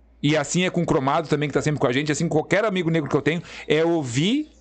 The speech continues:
e reproduzir aquilo ipsis literis como foi me dito. Eu não tenho que ter opinião, porque eu não passo por isso, eu não sinto isso. Entende?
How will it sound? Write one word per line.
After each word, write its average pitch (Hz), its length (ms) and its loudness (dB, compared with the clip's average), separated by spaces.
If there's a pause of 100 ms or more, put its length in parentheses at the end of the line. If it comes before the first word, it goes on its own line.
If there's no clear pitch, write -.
(180)
e 170 80 2
reproduzir 175 580 2
aquilo 214 300 0
ipsis 226 320 0
literis 208 340 0
como 196 240 0
foi 196 140 2
me 190 100 0
dito. 147 300 0
Eu 185 160 2
não 185 120 -2
tenho 202 200 0
que - 80 -8
ter - 100 2
opinião, 151 380 0
porque - 180 -2
eu 175 40 4
não 185 120 -2
passo 170 380 -2
por 107 140 -2
isso, - 180 -6
eu 151 100 2
não 165 140 -2
sinto 170 420 0
isso. - 280 -6 (680)
Entende? 127 440 -2